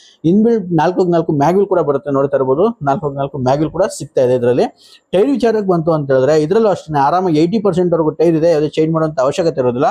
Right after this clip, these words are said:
ಒಂದೊಳ್ಳೆ ಕ್ವಾಲಿಟಿ ಇರುವಂಥ ಟೈರ್ಸ್ ಕೂಡ ಹಾಕ್ಸಿದ್ದಾರೆ ಕಸ್ಟಮರು.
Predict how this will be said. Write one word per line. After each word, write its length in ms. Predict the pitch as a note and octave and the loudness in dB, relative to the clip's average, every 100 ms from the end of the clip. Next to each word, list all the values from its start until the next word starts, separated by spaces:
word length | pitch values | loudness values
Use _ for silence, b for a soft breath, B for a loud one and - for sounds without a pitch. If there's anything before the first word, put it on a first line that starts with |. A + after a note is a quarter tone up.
| G#3+ - | -2 -8
ಒಂದೊಳ್ಳೆ 260 | C3 D#3 | -2 0
ಕ್ವಾಲಿಟಿ 400 | F3 C#3+ D#3 E3 | 0 0 -2 -2
ಇರುವಂಥ 200 | D3+ C#3+ E3 | -4 -4 -4
ಟೈರ್ಸ್ 300 | D#3 D#3+ - | -2 -2 -2
ಕೂಡ 100 | D#3+ | -2
ಹಾಕ್ಸಿದ್ದಾರೆ 420 | D3+ D3 C#3 B2+ | -2 -2 -4 -2
ಕಸ್ಟಮರು. 480 | B2+ - C3 A#2+ | -4 -4 -2 0